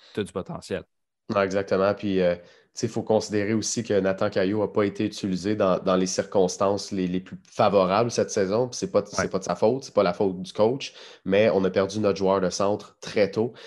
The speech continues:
Speaker 2: après sept matchs, da-, Gaius Cordilis qui a quitté pour retourner chez lui en Grèce. Donc, Nathan Caillot, pendant une bonne partie de la saison, a été, euh, a été, euh, joueur de centre. Et on, tu le sais aussi bien que moi, Will, euh, des joueurs de centre dominants,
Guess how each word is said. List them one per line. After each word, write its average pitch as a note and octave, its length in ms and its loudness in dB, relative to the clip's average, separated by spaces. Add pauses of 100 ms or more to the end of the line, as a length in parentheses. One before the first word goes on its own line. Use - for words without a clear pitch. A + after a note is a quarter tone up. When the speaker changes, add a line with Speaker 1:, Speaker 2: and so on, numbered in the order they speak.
(140)
Speaker 2:
après F#2 300 -2
sept - 260 -2
matchs, G2+ 340 -4
da-, F#2+ 140 2
Gaius F#2 460 0
Cordilis F#2+ 500 -4
qui F#2+ 140 -2
a E2+ 240 0
quitté - 320 -8
pour F#2+ 220 -6
retourner F#2+ 400 -2
chez G2 180 -4
lui G2 280 -4
en F2 180 -2
Grèce. F#2 480 -4 (300)
Donc, G2+ 380 2
Nathan G#2 360 0
Caillot, G#2 300 0
pendant F#2+ 260 -2
une F2+ 140 -2
bonne G#2 320 2
partie - 280 -4
de G#2+ 40 -8
la F#2+ 120 2
saison, G2 460 0 (320)
a G#2 140 6
été, A2+ 540 0
euh, F#2+ 240 4
a F#2+ 120 2
été, G2 400 -2
euh, E2+ 420 -2
joueur G2+ 220 0
de F#2 100 -2
centre. G2 380 -2 (260)
Et F#2+ 400 0
on, E2+ 140 -4
tu - 160 -14
le F2+ 40 -10
sais - 120 -4
aussi F#2+ 220 -2
bien G2 180 2
que F#2+ 60 -6
moi, G2+ 180 2
Will, G#2+ 380 0
euh, F2 220 -2
des F#2 160 -2
joueurs G#2 320 2
de G2 100 2
centre G#2+ 420 -2
dominants, G2+ 560 0